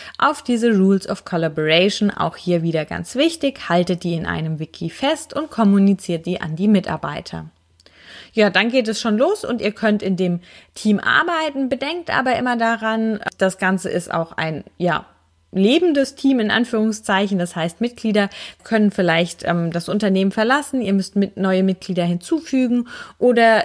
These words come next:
ihr wachst und braucht noch einen ka-, neuen Kanal. Das heißt, ihr seid hier für die Strukturierung auch weiterhin zuständig. Und falls das Team mal nicht mehr gebraucht wird, seid ihr natürlich auch für das Archivieren oder anschließende Löschen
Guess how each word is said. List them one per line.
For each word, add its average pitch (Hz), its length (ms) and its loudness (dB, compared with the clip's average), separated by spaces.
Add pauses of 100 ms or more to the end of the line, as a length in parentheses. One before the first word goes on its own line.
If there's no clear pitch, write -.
(140)
ihr 202 220 2
wachst 214 420 0
und 196 160 2
braucht 175 340 -2
noch 185 120 -4
einen 175 280 -2
ka-, - 200 -8
neuen 180 320 2
Kanal. 285 460 0
Das 226 200 -6
heißt, 196 260 -2
ihr 190 100 -4
seid 170 220 -2
hier 180 160 0
für 190 160 0
die 175 100 -2
Strukturierung 180 760 -2
auch - 260 -2
weiterhin 180 640 0 (300)
zuständig. 165 800 -2 (800)
Und 339 180 0
falls 233 240 2
das 214 180 0
Team 190 180 0
mal 165 140 2
nicht 269 220 0
mehr 247 120 0
gebraucht 208 460 0
wird, 185 140 0
seid 269 240 -2
ihr 226 80 0
natürlich 196 560 -2
auch 165 180 2
für - 120 -4
das 165 260 -8
Archivieren 175 600 0
oder 175 460 -2
anschließende 170 540 -4
Löschen 180 520 2